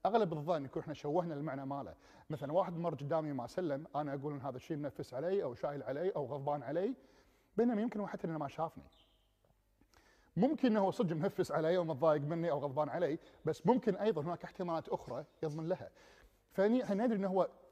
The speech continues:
اللي، اللي صار معي انا التشويه، اللي انا شوشت او شوهت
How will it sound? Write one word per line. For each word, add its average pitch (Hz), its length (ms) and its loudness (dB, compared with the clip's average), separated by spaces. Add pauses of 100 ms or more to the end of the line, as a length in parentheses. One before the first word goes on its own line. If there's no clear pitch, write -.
(120)
اللي، 160 260 0
اللي 160 120 0
صار 240 240 6
معي 180 220 4
انا 175 180 0
التشويه، 160 360 0
اللي 156 100 -2
انا 156 180 -4
شوشت 175 640 0
او 151 120 -2
شوهت 156 460 0